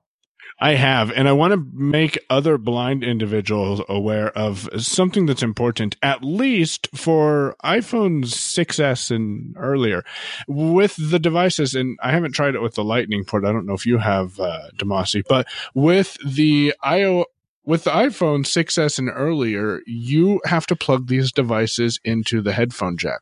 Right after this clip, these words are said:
So from what I've heard, I have not experienced this myself because I haven't used these devices. I've seen them, but I haven't used them. But from what I've heard, using Bluetooth headphones is typically required in order to process card payments because VoiceOver will try to go through the headphone jack because you have something plugged into it.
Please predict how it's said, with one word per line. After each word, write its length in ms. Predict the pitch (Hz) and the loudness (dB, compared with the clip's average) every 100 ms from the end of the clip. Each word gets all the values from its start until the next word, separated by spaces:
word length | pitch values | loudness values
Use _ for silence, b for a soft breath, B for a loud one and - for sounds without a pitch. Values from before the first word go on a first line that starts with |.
| - | -6
So 180 | - 120 | -2 -2
from 200 | 131 127 | 0 0
what 100 | 139 | 2
I've 200 | 151 139 | 2 2
heard, 400 | 240 135 147 175 _ - | 2 2 -2 -8 _ -4
I 120 | 107 | 0
have 140 | 113 | 2
not 180 | 120 117 | 2 2
experienced 380 | 120 - 123 117 | 0 0 0 0
this 180 | 123 - | -2 0
myself 440 | 135 - 110 113 | 0 2 -2 -2
because 220 | 113 107 | -4 -4
I 80 | 101 | -2
haven't 320 | 98 120 120 | 0 0 0
used 340 | 113 139 135 113 | 0 2 2 2
these 220 | 107 98 | 0 0
devices. 480 | 107 98 98 - 98 | 0 0 -2 -2 -4
I've 140 | 92 | -4
seen 260 | - 220 220 | 0 2 2
them, 140 | 127 | 2
but 80 | 110 | 0
I 80 | 101 | -2
haven't 220 | 107 104 | -2 0
used 240 | 165 147 | 0 2
them. 160 | 120 113 B B B | -2 -6 B B B
But 100 | 151 | -4
from 140 | 139 156 | 0 2
what 100 | 156 | 2
I've 120 | 151 | 2
heard, 340 | 208 185 139 127 | 2 2 0 0
using 380 | 139 143 143 | 0 2 0
Bluetooth 400 | 131 170 165 170 | 2 0 2 -2
headphones 480 | 156 147 139 131 113 | 0 -2 0 -2 0
is 340 | 113 - - - | -2 -4 -8 -4
typically 440 | 139 123 127 120 | -2 -2 -4 -2
required 600 | 113 104 - 117 110 98 | -2 -4 -2 -2 0 0
in 120 | 98 | 0
order 300 | 98 92 98 | 0 -2 -4
to 40 | 101 | -4
process 380 | 95 90 - - | -2 -4 -4 -2
card 240 | 143 147 | 0 0
payments 320 | 127 107 113 | 0 0 -2
because 260 | - 117 117 | -2 0 0
VoiceOver 580 | 117 151 180 135 123 135 B B B | 4 4 4 2 0 -2 B B B
will 120 | 147 | 2
try 300 | 147 123 120 | 2 2 2
to 100 | 117 | 0
go 180 | 120 113 | 2 2
through 520 | - 104 101 90 80 | 2 0 0 0 -2
the 120 | 101 107 | -2 0
headphone 360 | 151 - 98 | 0 0 0
jack 220 | 95 78 - | 0 -2 -4
because 280 | 107 95 95 | -4 -2 0
you 80 | |
have 100 | 90 | 0
something 340 | - 82 - 80 | 0 -4 -6 -8
plugged 300 | - 85 - | -6 -6 0
into 280 | 104 - | 0 0
it. 100 | 80 | -2